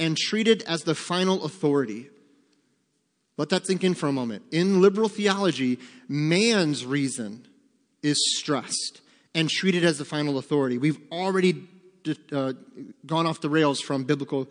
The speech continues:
theology. Liberal theologians seek to reconcile Christianity with secular science and modern thinking. In doing so, they treat science as all-knowing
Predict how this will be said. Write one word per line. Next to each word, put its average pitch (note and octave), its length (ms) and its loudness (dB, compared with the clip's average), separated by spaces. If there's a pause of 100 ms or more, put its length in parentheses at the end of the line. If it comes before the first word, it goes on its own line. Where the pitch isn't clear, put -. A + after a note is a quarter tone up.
(380)
theology. B2 640 -2 (800)
Liberal F#3+ 260 8
theologians F#3+ 840 4 (200)
seek A#3 260 2
to F#3 100 0
reconcile F3+ 580 0
Christianity F3 580 2
with D3 160 2
secular F3+ 520 0
science F3 580 -2
and C3+ 180 -2
modern D3 380 0
thinking. A#2+ 500 -4 (600)
In E3 160 2
doing G3+ 320 4
so, D3 260 2
they D#3+ 100 2
treat F#3+ 320 -2
science F3 520 -2
as D3 180 0
all-knowing D3 640 0